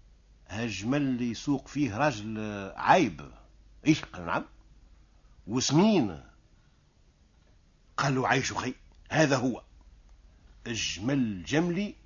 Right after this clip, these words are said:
وهاك اللي معاه رفيقي في الطريق،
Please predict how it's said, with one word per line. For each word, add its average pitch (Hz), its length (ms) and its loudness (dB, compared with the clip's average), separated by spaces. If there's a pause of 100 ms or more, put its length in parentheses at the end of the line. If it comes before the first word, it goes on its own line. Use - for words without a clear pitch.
(680)
وهاك 104 440 2
اللي 127 200 4
معاه 151 380 2 (560)
رفيقي 147 580 2
في 110 80 -6
الطريق، 151 640 -2